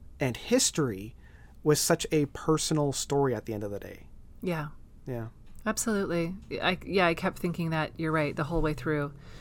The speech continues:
Speaker 2: And I'm so happy to know that there is an orchestral version. I'm, I'm, I'm also so curious to know how that happened. Like, what was their connection with London Symphony Orchestra? You know,
Speaker 1: I don't know.
Speaker 2: Are, are any of these people still alive?
Speaker 1: I think so.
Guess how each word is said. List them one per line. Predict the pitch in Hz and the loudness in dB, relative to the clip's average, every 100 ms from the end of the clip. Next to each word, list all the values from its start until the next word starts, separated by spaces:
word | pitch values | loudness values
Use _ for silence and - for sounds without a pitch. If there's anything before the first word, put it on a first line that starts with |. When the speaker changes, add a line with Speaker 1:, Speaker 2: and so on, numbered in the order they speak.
| - - - - - | -14 -14 -12 -12 0
Speaker 2:
And | 170 160 156 151 - - - | 2 4 2 0 -4 -10 0
I'm | 175 160 156 - - - - | 2 2 0 -6 -12 -14 -8
so | - - 180 | -2 6 6
happy | 156 170 - 160 | 8 6 6 4
to | 175 | 4
know | 165 202 | 6 6
that | 160 | 6
there | 147 | 6
is | 147 | 6
an | 151 | 4
orchestral | 135 160 143 147 | 2 0 -2 -2
version. | 143 139 147 | -2 -2 0
I'm, | 135 131 - | -2 -2 -2
I'm, | 151 151 - - - | -2 -2 -4 -8 6
I'm | 196 | 8
also | 277 466 294 | 12 12 12
so | - 208 247 | 12 12 12
curious | - 202 208 196 | 10 10 12 10
to | - | 6
know | 175 170 | 6 6
how | 151 175 175 | 10 12 12
that | 180 156 | 12 8
happened. | 165 185 - 147 139 139 | 10 10 8 0 2 2
Like, | 147 151 | 2 2
what | 160 175 185 | 6 6 6
was | 190 175 | 4 6
their | 170 | 4
connection | - 165 196 - 226 | 4 2 2 4 4
with | 156 - | 2 2
London | 151 147 143 | 2 2 0
Symphony | 151 135 147 139 | -4 -4 -2 2
Orchestra? | 143 156 - 147 139 - - - - | 2 0 -2 0 0 -4 -10 -4 0
You | 165 | 4
know, | 160 208 175 - - - - - | 6 6 4 0 -12 -8 -8 0
Speaker 1:
I | - | 4
don't | 220 | 8
know. | 226 277 | 12 12
Speaker 2:
Are, | 233 | 12
are | 254 233 | 12 12
any | 254 285 | 12 12
of | |
these | 262 247 | 12 10
people | 247 240 | 6 6
still | - 220 | 8 8
alive? | 196 190 359 - - - - | 10 8 6 0 -10 -10 4
Speaker 1:
I | 180 190 | 8 8
think | - - - 214 320 | 6 2 6 6 6
so. | - - - 339 403 427 415 | 2 2 8 10 10 10 8